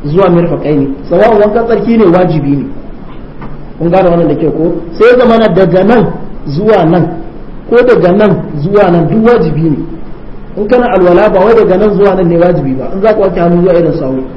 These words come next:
sai ka sake wankowa daga nan. Karka ce wai ɗazu ai ka wanke, ka wanke nan, saboda haka yanzu kuma ka ɗebo ruwa daga nan zuwa nan za ka wanke. Kaga wannan ya huce lam'a ma kenan, wannan udu ne mutum ya bari a alwala. Na'am, sai ya zamana wurin nan ne. Asali shi ne wanke da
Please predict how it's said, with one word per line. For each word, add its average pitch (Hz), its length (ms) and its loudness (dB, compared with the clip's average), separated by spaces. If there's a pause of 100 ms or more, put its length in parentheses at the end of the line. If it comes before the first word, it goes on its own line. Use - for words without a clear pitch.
(140)
sai 202 140 2
ka 208 140 0
sake 226 220 0
wankowa 185 400 2
daga 156 200 0
nan. - 120 -2
Karka 226 240 -2
ce 208 80 -2
wai 202 160 2
ɗazu 185 220 -2
ai 190 160 -4
ka 196 80 -2
wanke, 196 400 -2 (360)
ka 175 120 0
wanke 202 320 2
nan, 175 160 0
saboda 202 240 2
haka 190 160 0
yanzu 165 200 0
kuma 185 200 -4
ka 208 80 -4
ɗebo 190 240 2
ruwa 196 160 2
daga 170 200 0
nan 185 140 -2
zuwa 165 180 0
nan 160 140 -2
za 147 80 -4
ka 143 140 -8
wanke. 135 240 -6 (640)
Kaga 196 240 0
wannan 226 300 2
ya 196 120 2
huce 214 220 2
lam'a 175 260 0
ma 151 140 -2
kenan, 139 260 -4
wannan 220 240 0
udu 226 260 0
ne 190 100 0
mutum 175 280 -2
ya 165 60 2
bari 185 220 -2
a - 120 -6
alwala. - 300 -12 (1200)
Na'am, 196 180 0 (260)
sai 220 200 2
ya 262 80 6
zamana 226 320 2 (640)
wurin 202 400 2
nan 180 180 2
ne. - 100 -2 (1200)
Asali 226 340 2
shi 254 120 0
ne 226 80 4
wanke 185 380 2
da 131 220 0